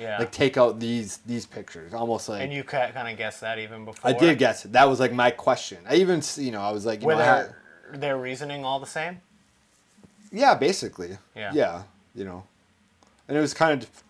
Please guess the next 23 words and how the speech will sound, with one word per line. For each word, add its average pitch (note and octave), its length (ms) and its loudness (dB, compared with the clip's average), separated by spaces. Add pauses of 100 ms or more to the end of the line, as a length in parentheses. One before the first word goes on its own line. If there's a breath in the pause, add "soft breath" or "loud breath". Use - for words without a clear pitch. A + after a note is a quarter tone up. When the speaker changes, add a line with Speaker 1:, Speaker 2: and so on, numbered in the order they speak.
(120)
Speaker 2:
definitive. C3 340 2
And, D#3 100 6
like, F3 140 6
I F3 60 12
don't F#3 180 6
care, B2+ 220 2
whatever, B2 260 4
you A#2 60 -2
take A#2+ 240 -4
those A2+ 120 -4
pictures A2 360 -6
out A#2 120 2
and G#2+ 80 -8
they G#2+ 60 -10
get G2 240 -8
reabsorbed G#2+ 560 -4
into G#2 280 -12
the, F#2+ 280 -8 (1300)
into C#3 180 -4
the F#2 80 -8
archive A2+ 460 -6
anyway, G2 380 -10
so F2 360 -12